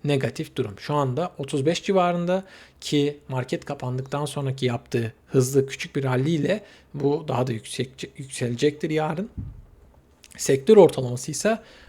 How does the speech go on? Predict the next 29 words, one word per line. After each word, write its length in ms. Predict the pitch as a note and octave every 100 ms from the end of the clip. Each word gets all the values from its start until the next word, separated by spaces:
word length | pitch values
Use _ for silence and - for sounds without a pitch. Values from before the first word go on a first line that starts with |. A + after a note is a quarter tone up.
| -
on 120 | E3+ E3+
yedi 220 | B2+ G#2+
civarında 420 | A2 G#2 A#2 A3+
ama 160 | F3+ F3+
Amazon 360 | F#3 D#3 F3
tabii 200 | E3+ D3+
sektör 360 | C3+ C3+ C3+ F3
olarak, 420 | C#3 B2+ E3+ - - - - -
e, 200 | C#3 - - -
yani 260 | D3 A#2+ B2+
biraz, 500 | C#3+ B2+ C3+ - - _ _ -
e, 180 | B2 A#2
genel 220 | C3 C3+
anlamda 320 | B2 B2 B2+
fiyat 280 | - B2 -
kazancın 560 | B2 B2 A#2+ A#2+ C#3 C#3+ - _ _ -
düşük 340 | C3 F#3+ -
olduğu 400 | A#2 G#2+ G#2 G2
bir 60 | G#2
sektörde 560 | - B2 - A2 G#2+
yer 120 | G#2
alıyor. 260 | G#2 B2 F#3
Onun 260 | C#3 A2+ A2+
da 240 | D3+ E3+ -
bu 100 | C#3
durumda 460 | B2+ A2+ A#2+ D#3 F3+ - -
etkisi 400 | C3 - - F3
var. 220 | G#2+ - - - - - - - - - - - - - _ _ _ _ _
E, 60 | D3+